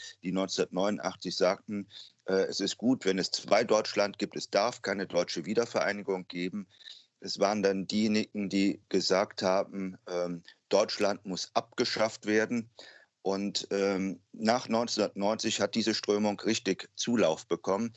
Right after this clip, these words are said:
äh, auch geschürt durch die Angst, ein wiedervereinigtes Deutschland äh, könnte wieder ein neues narzisstisches Deutschland werden, neues faschistisches Deutschland werden. Und, äh, die G-, Träger dieses Gedankens,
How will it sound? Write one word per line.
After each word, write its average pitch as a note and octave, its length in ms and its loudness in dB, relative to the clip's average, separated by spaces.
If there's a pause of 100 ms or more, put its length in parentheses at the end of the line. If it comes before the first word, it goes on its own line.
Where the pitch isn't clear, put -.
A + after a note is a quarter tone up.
(320)
äh, G2+ 280 4
auch A2+ 400 2 (120)
geschürt A#2 500 -2
durch F#2+ 160 -4
die G2 180 -4
Angst, A2+ 440 -2
ein F#2+ 200 -2
wiedervereinigtes G#2 800 0
Deutschland F#2 640 0 (460)
äh, F#2 240 2
könnte A2 380 2
wieder F#2+ 200 4
ein F#2+ 340 -4
neues G2+ 380 2
narzisstisches F#2 840 -2
Deutschland E2+ 520 0
werden, F2+ 180 2
neues F#2+ 320 -2
faschistisches - 680 -4
Deutschland D#2+ 480 0
werden. F2+ 240 2 (540)
Und, A2+ 400 2
äh, G2+ 260 4 (420)
die B3 400 2
G-, - 160 -4 (100)
Träger A#2 360 4
dieses A2+ 360 0
Gedankens, A#2 680 -2